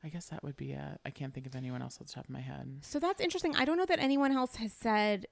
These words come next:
Speaker 2: and no disrespect to fifty-two Cent, I don't know that anyone else has said Cynthia,
Speaker 1: She
Speaker 2: but it's
Speaker 1: doesn't
Speaker 2: because you
Speaker 1: bring
Speaker 2: know
Speaker 1: it, but
Speaker 2: her.
Speaker 1: she's just really nice.
Speaker 2: Yeah.
Speaker 1: And it's funny, you do see, a year ago, my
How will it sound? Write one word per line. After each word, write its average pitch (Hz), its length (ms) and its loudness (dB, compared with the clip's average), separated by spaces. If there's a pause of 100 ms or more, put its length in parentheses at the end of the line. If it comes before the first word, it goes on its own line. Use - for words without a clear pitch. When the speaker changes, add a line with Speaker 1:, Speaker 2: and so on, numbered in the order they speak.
Speaker 2:
and 254 180 8
no 269 200 12
disrespect 262 600 2
to 240 80 2
fifty-two 220 400 2
Cent, 220 260 2
I 233 120 6
don't 269 100 4
know 294 80 6
that 254 140 4
anyone 214 260 2
else 220 120 2
has 220 100 2
said 214 320 6
Cynthia, 226 500 4
Speaker 1:
She - 80 0
Speaker 2:
but 240 120 8
it's 262 100 8
Speaker 1:
doesn't 294 120 6
Speaker 2:
because 285 160 8
you 285 60 6
Speaker 1:
bring 254 140 8
Speaker 2:
know 302 240 10
Speaker 1:
it, - 20 2
but - 60 4 (100)
Speaker 2:
her. - 140 4
Speaker 1:
she's 220 80 -4
just 135 160 -4
really 123 260 -2
nice. - 420 -8 (600)
Speaker 2:
Yeah. 277 120 6
Speaker 1:
And 185 80 8
it's 175 140 2
funny, 180 220 2
you 156 100 2
do 147 180 -2
see, 151 380 0 (500)
a 143 100 2
year 131 260 2
ago, 147 200 -2
my 135 200 -2